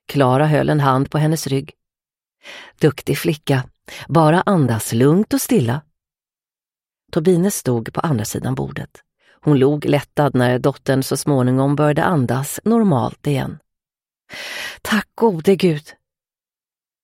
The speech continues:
Klara betraktade kvinnan. Hon såg trött ut och var prydligt men fattigt klädd. Kläderna var inte helt rena. Klara kände igen fattigdom när hon mötte den.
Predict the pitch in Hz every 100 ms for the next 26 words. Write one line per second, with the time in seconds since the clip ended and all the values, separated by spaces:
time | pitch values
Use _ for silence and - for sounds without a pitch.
0 | - - 135 123 135 185 - 139 - 143
1 | 170 180 151 165 170 _ _ _ _ _
2 | _ - 208 - 180 170 - - 196 -
3 | - 160 - 165 151 156 156 - 214 139
4 | 147 208 _ - - 170 180 180 - 247
5 | _ - - - - 147 - - _ _
6 | - - - 165 160 175 170 156 160 139
7 | 175 180 190 165 165 131 143 156 _ _
8 | _ _ _ _ _ - - 135 127 135
9 | 147 143 143 135 139 147 143 - 131 131
10 | 131 131 127 117 113 - 110 107